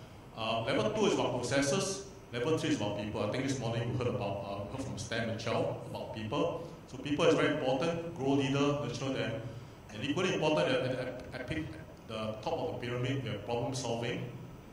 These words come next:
So right from the start, we have got management basing on long-term philosophy. Right at the top, we have got Kaizen. Kaizen meaning continuous improvement. All the things we do, we should not be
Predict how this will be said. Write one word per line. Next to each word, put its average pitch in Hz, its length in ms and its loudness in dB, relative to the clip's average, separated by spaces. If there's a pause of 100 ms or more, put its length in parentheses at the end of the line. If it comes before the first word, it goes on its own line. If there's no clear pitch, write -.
(240)
So - 180 -4
right 175 160 2
from 143 140 0
the 120 80 0
start, 143 440 6
we 117 100 -4
have 110 340 -2
got 117 440 -2
management 131 600 -2 (580)
basing 131 480 0
on 107 160 -6
long-term 117 480 -2
philosophy. 104 720 -6
Right - 140 0
at - 160 0
the 135 60 -2
top, 107 160 0
we 101 60 -4
have 104 140 -6
got 107 260 -6 (440)
Kaizen. 113 340 -2 (920)
Kaizen 147 600 2
meaning 131 520 0 (320)
continuous 127 600 0
improvement. 107 480 -4 (1040)
All 151 140 4
the 127 140 6
things 139 260 4
we - 60 0
do, 117 500 0
we 113 160 -4
should - 160 -2
not 143 160 2
be - 80 0